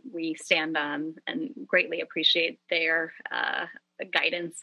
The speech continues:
um, and kind of trailing, being the trailblazers for us in this space. So with that, um, we'll wrap up chapter two, and we're now gonna move to her two positive, um, metastatic C R C. So stay tuned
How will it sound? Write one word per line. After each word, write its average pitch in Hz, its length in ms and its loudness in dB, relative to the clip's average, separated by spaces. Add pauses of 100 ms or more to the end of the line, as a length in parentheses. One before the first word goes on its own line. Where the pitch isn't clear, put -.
um, 160 160 -4
and 165 200 -4
kind 156 140 0
of 151 80 -6
trailing, 160 540 2 (320)
being 180 140 2
the 170 60 0
trailblazers 160 640 0
for 165 180 -4
us 165 160 -8
in - 80 -4
this - 160 -4
space. - 460 -6 (340)
So 220 180 6
with 226 180 6
that, 220 340 4
um, 180 280 0
we'll 185 160 4
wrap 180 300 6
up 175 120 0
chapter 175 480 2
two, 175 540 2
and 175 240 2
we're 214 60 0
now 202 160 4
gonna 202 160 2
move 196 340 -2 (140)
to 185 340 0 (360)
her 208 220 4 (120)
two 226 320 8
positive, 160 600 2
um, 160 360 0 (200)
metastatic 156 520 0
C 165 180 -2
R 151 100 -2
C. 160 240 -6
So 160 160 -4
stay 160 280 -2
tuned 160 320 -2